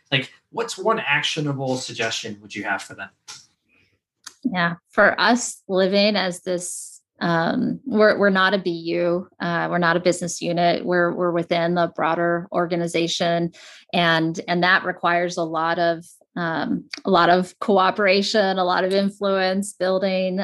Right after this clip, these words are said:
Speaker 2: um, uh, a lot of partnership with other parts of the organization. Uh, so I do think, I do think my time as chief of staff, uh, definitely prepared me for, for some of what that takes.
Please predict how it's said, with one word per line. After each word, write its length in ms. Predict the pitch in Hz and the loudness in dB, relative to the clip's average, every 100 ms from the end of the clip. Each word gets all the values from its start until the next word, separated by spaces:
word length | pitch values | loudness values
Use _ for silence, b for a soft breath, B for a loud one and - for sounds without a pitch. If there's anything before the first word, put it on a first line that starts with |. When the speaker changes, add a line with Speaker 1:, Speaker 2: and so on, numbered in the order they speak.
| - | -4
Speaker 2:
um, 420 | 170 165 160 165 B B B | -2 0 -2 -4 B B B
uh, 280 | 170 160 - | 0 0 0
a 140 | - | 2
lot 340 | 175 170 170 175 | 2 4 4 4
of 280 | 170 170 170 - _ | 4 2 -4 -20 _
partnership 720 | - 214 202 190 175 - 165 180 | -2 -2 0 -4 -4 -2 -2 -2
with 160 | 175 | -2
other 180 | 170 170 | 0 0
parts 380 | 165 165 160 180 | -2 -4 -2 -6
of 80 | 165 | -2
the 160 | 165 | 0
organization. 1040 | 170 170 170 165 170 170 - 175 170 165 - | 2 2 0 0 0 0 0 0 0 -2 -2
Uh, 360 | 175 170 175 170 | -2 0 0 0
so 180 | 196 | 2
I 160 | 180 190 | 4 2
do 240 | 185 202 | 2 2
think, 380 | 190 196 180 - - | 2 0 0 -6 -2
I 100 | 185 | 0
do 140 | 190 | 2
think 180 | 185 190 | 2 0
my 120 | 160 | 0
time 320 | 175 - 180 180 | -2 0 0 0
as 120 | 170 | -4
chief 240 | - 185 | -4 -4
of 120 | 180 170 | -4 -2
staff, 360 | 190 180 185 - | 2 2 2 -2
uh, 360 | - 185 180 180 | 0 2 2 2
definitely 420 | 202 185 220 202 | 2 2 2 2
prepared 580 | 196 185 175 185 185 180 | 0 -6 -2 0 0 -2
me 320 | 185 175 175 - | -4 -4 -6 -4
for, 320 | 175 170 170 | -2 0 0
for 160 | - | -2
some 220 | 175 - 175 | -2 0 2
of 180 | 175 | 0
what 200 | 175 175 | 2 2
that 280 | 175 175 - | 2 0 -2
takes. 500 | - 175 170 - - | -4 -2 0 -2 -12